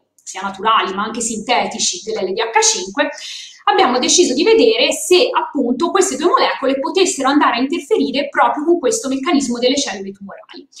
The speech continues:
Per prima cosa quindi abbiamo deciso di saggiare un estratto di zafferano sull'enzima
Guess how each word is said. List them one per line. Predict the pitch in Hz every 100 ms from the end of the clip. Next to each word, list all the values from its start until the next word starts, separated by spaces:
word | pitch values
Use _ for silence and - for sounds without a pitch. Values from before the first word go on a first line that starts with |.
| - - - - _
Per | - 277
prima | 277 330 -
cosa | 349 349 -
quindi | 277
abbiamo | 269 254 226
deciso | 220 269 349 359 359
di | 226
saggiare | - 233 214 262 202 202 220
un | 240
estratto | 240 - 285 - -
di | 208 220
zafferano | 233 - 262 285 359
sull'enzima | 381 262 233 254 254 233 240 254 254